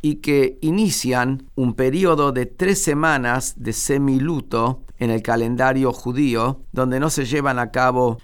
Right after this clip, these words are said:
casamientos, fiestas, inauguraciones. ¿Por qué? Porque estas tres semanas que van desde el día diecisiete de Tammuz hasta el nueve de Av,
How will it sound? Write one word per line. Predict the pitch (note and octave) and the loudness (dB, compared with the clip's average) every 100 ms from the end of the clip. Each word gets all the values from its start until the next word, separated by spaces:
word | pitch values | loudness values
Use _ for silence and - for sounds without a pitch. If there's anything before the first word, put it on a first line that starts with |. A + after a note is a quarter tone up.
| - | -8
casamientos, | - G#2 A#2 A2 C#3+ B2+ A#2+ - A2+ A2+ A2 - - | -4 -2 -2 0 0 0 -4 -2 -2 -2 -6 -12 -16
fiestas, | - - C3 A#2+ A#2 - A2+ A2 - - - | -16 -4 0 0 -2 -2 0 0 -4 -12 -4
inauguraciones. | C#3+ A#2+ A2+ A2 A2+ A2 - C3+ C#3 A#2 A2 B2+ - - - - | 0 2 0 0 0 -2 -2 0 0 0 -2 -4 -6 -10 -14 -2
¿Por | C3 B2+ | 0 0
qué? | C3+ C#3+ C#3+ G3 - - | 0 2 2 -2 -12 -4
Porque | C3 C3 D3 | -4 0 2
estas | G#3 F#3 E3+ - | 2 2 -2 0
tres | E3 B2 | -2 0
semanas | C#3+ C#3+ D#3 A#2+ G#2+ A2 - | 0 2 2 0 -2 -4 -8
que | - G#2+ | -4 -2
van | A2+ C3+ G#2+ G2+ | 0 0 -2 -6
desde | A2 A2+ G#2 | -6 -4 -2
el | G#2 | -2
día | C#3+ C3 | 0 0
diecisiete | A#2 A2 G#2 C3+ B2+ A#2 | -2 -6 -6 -4 -2 -4
de | G#2+ | -4
Tammuz | B2 C3 A2 G#2+ - - - - | -2 -2 -2 -4 -8 -12 -10 -6
hasta | A2+ - | -6 -4
el | C3 B2+ | -2 0
nueve | C3 C#3 B2 | 0 2 0
de | A2 A2 | 0 0
Av, | D3 B2 | 2 2